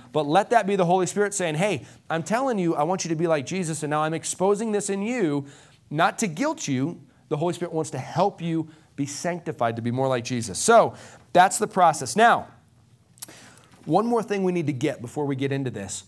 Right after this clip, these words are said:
What is our measure of maturity as Christians? Or what is our measure of spiritual progress? How do we know we're growing?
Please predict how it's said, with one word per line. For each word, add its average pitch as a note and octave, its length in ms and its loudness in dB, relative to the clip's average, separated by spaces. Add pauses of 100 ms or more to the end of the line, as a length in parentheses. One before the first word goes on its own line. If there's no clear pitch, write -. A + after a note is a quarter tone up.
(480)
What E3 220 -2
is A#3 120 0
our F3+ 140 4
measure D3 760 0 (380)
of A#2+ 200 -6
maturity G2+ 720 -8 (180)
as G#2 220 -12
Christians? - 580 -16 (560)
Or F3+ 100 0
what A#3+ 140 2
is A3 100 -4
our G#3 140 2
measure E3 840 0 (420)
of D3 160 -2
spiritual F3+ 600 -4
progress? A2 960 -6 (540)
How G#3 140 -4
do D4+ 80 -4
we C#4 140 -2
know E3 800 0 (240)
we're D3 160 -2
growing? B2+ 640 -4